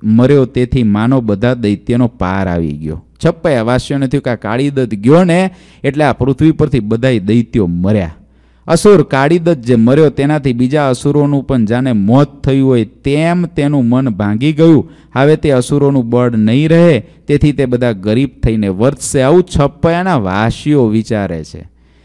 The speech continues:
કે કાળીદત્ત મર્યો ને એટલે અસુરોનું બળ ઘટી ગયું ને હવે સુખ શાંતિ રહેશે. હવે અસુરો જે બીજા થોડા ઘણા હશે પણ બધા નિર્બળ છે, બધાને લાગશે કે હવે આની જોડે બાદ ભીડવામાં માલ નથી.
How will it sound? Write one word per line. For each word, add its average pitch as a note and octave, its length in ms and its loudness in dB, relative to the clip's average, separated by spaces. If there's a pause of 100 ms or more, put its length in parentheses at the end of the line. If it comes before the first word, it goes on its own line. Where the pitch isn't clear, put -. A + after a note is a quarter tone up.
(100)
કે D#3 100 2
કાળીદત્ત E3+ 760 0
મર્યો D#3 460 2
ને F3 400 0
એટલે E3 320 -4
અસુરોનું E3+ 680 0
બળ D#3 260 2
ઘટી B2+ 420 0
ગયું F3+ 260 0
ને E3+ 80 0
હવે F3+ 180 4
સુખ - 360 -2
શાંતિ G3 600 0 (920)
રહેશે. G#2+ 580 0 (220)
હવે B2+ 180 2
અસુરો B2 480 2
જે A#2+ 200 0
બીજા A#2 340 0
થોડા A#2 320 -2
ઘણા B2 360 -4
હશે C#3 220 -2
પણ C3+ 220 -8
બધા D3 200 -6
નિર્બળ B2+ 500 -2
છે, G#2+ 140 -6
બધાને A#2 360 -4
લાગશે A2+ 460 -4
કે A2+ 80 -6
હવે B2 180 -4
આની A2+ 280 -4
જોડે B2 200 -2
બાદ A2 340 -4
ભીડવામાં G#2+ 520 -2
માલ F2+ 320 -4
નથી. F2 500 -10